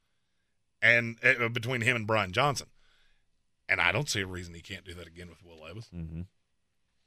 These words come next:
Speaker 1: I mean, people forget how mobile this kid is. They also seem to forget how much draft capital Indy has wrapped up in this offensive line. I've heard more than one person say they have the worst offensive line in the league.
Speaker 2: Oh, my.
Speaker 1: And to me,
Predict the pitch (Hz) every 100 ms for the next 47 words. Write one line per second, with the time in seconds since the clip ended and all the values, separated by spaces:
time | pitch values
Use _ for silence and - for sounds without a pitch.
0 | - 135 143 226 262 165 123 147 110 98
1 | 90 110 131 90 76 76 - 85 - -
2 | _ _ _ _ _ _ - 165 214 214
3 | 151 170 147 123 127 127 131 147 123 95
4 | 104 104 147 156 117 113 107 110 127 127
5 | 110 120 98 98 123 135 151 127 123 107
6 | 120 113 107 87 95 110 - _ _ _
7 | _ _ - 247 302 359 196 165 196 147
8 | 196 160 135 110 143 143 170 143 107 104
9 | 143 156 135 131 120 123 131 92 87 131
10 | 285 269 131 151 240 165 160 147 143 123
11 | 190 311 202